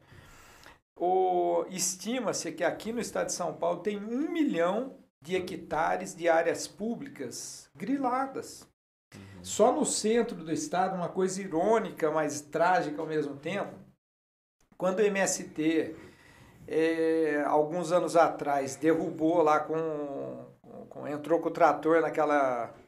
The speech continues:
Speaker 1: fazenda, supostamente da Cutral, derrubou três mil pés de laranja, aquela região tem três milhões de pés de laranja.
Speaker 2: Uhum.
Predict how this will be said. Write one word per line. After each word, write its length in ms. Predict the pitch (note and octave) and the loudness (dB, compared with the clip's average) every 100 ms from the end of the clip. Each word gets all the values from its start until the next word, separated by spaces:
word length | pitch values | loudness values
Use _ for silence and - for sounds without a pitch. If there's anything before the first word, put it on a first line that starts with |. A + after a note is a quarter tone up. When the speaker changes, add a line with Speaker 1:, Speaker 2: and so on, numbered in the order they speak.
| _ | _
Speaker 1:
fazenda, 600 | - D3+ C3+ D3+ D#3 C#3+ | 0 0 0 -2 -4 -4
supostamente 720 | B2+ - E3 E3+ E3 F3 D#3+ E3 | -6 -8 4 4 4 0 -2 0
da 100 | D3+ | -2
Cutral, 540 | D3 D3 - D3 C#3+ | -2 -8 -4 -2 0
derrubou 680 | C#3 D#3 E3 D3+ D3+ - - - | 0 0 0 -2 -2 -4 -12 -6
três 340 | E3 F#3 F3+ | -2 0 0
mil 180 | D#3 C#3+ | -2 -4
pés 280 | D3+ C#3 C3+ | -2 -2 -2
de 60 | |
laranja, 680 | C3+ C#3 C#3+ G3 F3 C3 - _ _ - _ - | 0 2 4 2 0 -4 -14 _ _ -20 _ -10
aquela 340 | - B3 B3+ | -4 0 4
região 380 | G#3 A3+ G3+ A3 | 4 2 -2 -4
tem 200 | C#4 B3+ | -4 -4
três 440 | - G3 B3 - | 0 2 2 2
milhões 500 | D4 C4+ F#3 F#3+ G3+ | -2 -2 0 0 -2
de 100 | D3+ | -6
pés 320 | - C3 B2+ | -6 -4 -2
de 60 | - | -4
laranja. 560 | C#3 B2+ - - - - _ - | -6 -6 -8 -14 -18 -20 _ -16
Speaker 2:
Uhum. 440 | G#2 G#2 G2+ F#2 | -12 -10 -10 -10